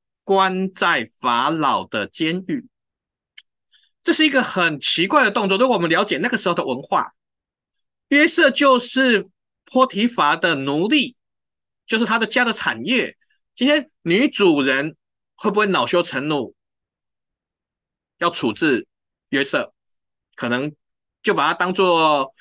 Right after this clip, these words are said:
韭菜这样割掉，或者就是把他杀掉，很合理啊。因为约瑟的事情一定爆发了，要不然波提乏不会处理。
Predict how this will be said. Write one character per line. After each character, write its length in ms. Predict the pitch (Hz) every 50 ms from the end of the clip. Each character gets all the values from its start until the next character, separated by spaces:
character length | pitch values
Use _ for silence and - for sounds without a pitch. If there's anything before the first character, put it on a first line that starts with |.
| - _ _ _ _ _ _ _ _
韭 160 | - - 123 117
菜 220 | - - 190 170
这 80 | 165 160
样 100 | 151 135
割 160 | 151 147 151
掉， 220 | 151 170 156 147
或 100 | 160 156
者 140 | - 131 113
就 100 | 123 143
是 240 | 127 - 151 147 131
把 120 | - 117
他 60 | 127
杀 160 | 123 - 165 165
掉， 300 | - 240 202 - - _ _ _ _ _ _ _ _ _ _ _ _ _ _ _ _ _ _ _ _ _ _ _ _
很 120 | - - 123
合 160 | 120 160 233
理 160 | 277 214 151
啊。 200 | 117 113 123 - _ _ _ _ _ _ _ _ _ _
因 160 | - 233 285
为 240 | 294 262 214 - - _
约 180 | 208 240 247 254
瑟 220 | 247 - 262 233
的 80 | 208 190
事 180 | - - 233
情 320 | 196 - - 135 143 151 - -
一 180 | 156 151 - _
定 280 | - 196 185 160 131 -
爆 200 | - 160 147 120
发 240 | - 131 120 117
了， 160 | 123 113 104 101
要 100 | 160 165
不 100 | 131 135
然 240 | 120 120 120 139 - _ _ _ _ _ _ _ _ _ _ _ _ _ _ _ _ _ _ _ _ _ _
波 160 | - 202 202
提 120 | 202 190
乏 140 | 165 160 120
不 100 | 117 117
会 80 | 139 -
处 160 | - 110 101
理。 160 | 104 117 -